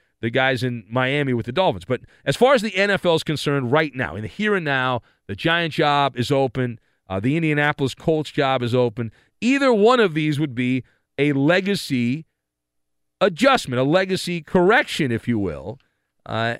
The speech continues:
and if you can lead a team to the playoffs, something he hasn't done in the N F L, win a division title.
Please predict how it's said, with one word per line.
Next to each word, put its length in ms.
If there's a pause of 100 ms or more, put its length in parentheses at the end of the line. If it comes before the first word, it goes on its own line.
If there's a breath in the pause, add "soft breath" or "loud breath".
and 320
if 80
you 100
can 220
lead 220
a 60
team 260
to 60
the 100
playoffs, 320
something 280
he 120
hasn't 320
done 180
in 80
the 140
N 100
F 220
L, 180
win 180
a 80
division 500
title. 520